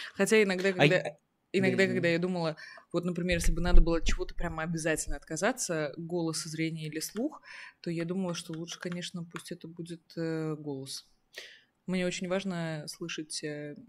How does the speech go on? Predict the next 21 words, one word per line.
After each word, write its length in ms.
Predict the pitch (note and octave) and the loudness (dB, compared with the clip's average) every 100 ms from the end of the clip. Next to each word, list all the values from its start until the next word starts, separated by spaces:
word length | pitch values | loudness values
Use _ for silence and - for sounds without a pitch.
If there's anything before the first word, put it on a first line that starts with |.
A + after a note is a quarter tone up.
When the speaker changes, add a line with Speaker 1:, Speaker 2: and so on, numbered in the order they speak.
| - _ - | -20 _ -12
Speaker 1:
мир 260 | D#3 D3 | -10 -8
вокруг. 300 | D3 D3+ C#3+ _ _ _ _ _ _ _ - | -10 -10 -14 _ _ _ _ _ _ _ -2
Speaker 2:
Ты 140 | C#3 | 2
знаешь, 360 | B2+ D#3 A#3 - | 4 6 6 6
а 120 | C3+ | 6
интересно 460 | C#3 E3 F#3+ - C3 | 6 6 4 4 0
вообще, 180 | - | 0
существует 400 | A#2+ B2 - E3+ | -4 -4 -4 -4
какое-то 340 | - D#3 D#3 C3 | -2 2 2 2
разделение 480 | A#2 A#2+ A2+ E3+ D#3 | 0 2 2 4 4
на 80 | |
людей, 260 | B2 A#2 C3+ | 4 4 2
которые 280 | C3 B2 A#2+ | 2 0 -2
познают, 580 | A#2 A#2 A#2+ B2 A#2+ B2+ | -4 -4 -2 -2 -4 0
э, 60 | |
Speaker 1:
Да. 220 | A#2+ A2+ G#2 | 4 4 4
Speaker 2:
мир 240 | B2 B2 A#2 | 4 4 4
органами 480 | B2+ B2 A#2+ A#2 A#2 | 2 2 2 4 2
чувств, 500 | - G3+ B3 - - _ | 0 -2 -4 -10 -20 _
в 140 | - - | -10 0
принципе, 640 | B2+ A2+ - G2+ G#2+ - | 2 2 0 -8 -10 -12